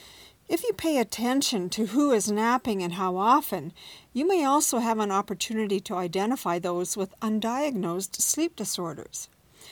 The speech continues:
Now, because sleep deprivation generally and sleep disorders specifically are associated with other more serious health conditions like heart disease, type two diabetes, cancer, and depression,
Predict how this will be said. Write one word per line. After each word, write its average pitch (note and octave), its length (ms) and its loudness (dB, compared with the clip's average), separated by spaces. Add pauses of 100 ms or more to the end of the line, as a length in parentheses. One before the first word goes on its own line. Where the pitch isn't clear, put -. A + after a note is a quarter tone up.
(260)
Now, A#3 60 0
because C4+ 360 0
sleep C#4 420 2
deprivation F#3+ 720 0
generally G3 640 0
and F#3+ 180 0
sleep A#3 320 0
disorders F#3 540 -2
specifically F#3 1080 -2 (400)
are G#3 140 0
associated G#3 800 0 (100)
with F#3+ 460 0
other A3+ 260 2
more G3 240 0
serious F#3 600 0
health C#4 340 0
conditions F#3 600 -4
like D#3+ 300 -8 (320)
heart G3+ 280 0
disease, G3 580 0
type F3+ 260 -4
two - 160 -4
diabetes, F#3 800 -2
cancer, F3+ 540 -4
and E3 100 -6
depression, G3 720 0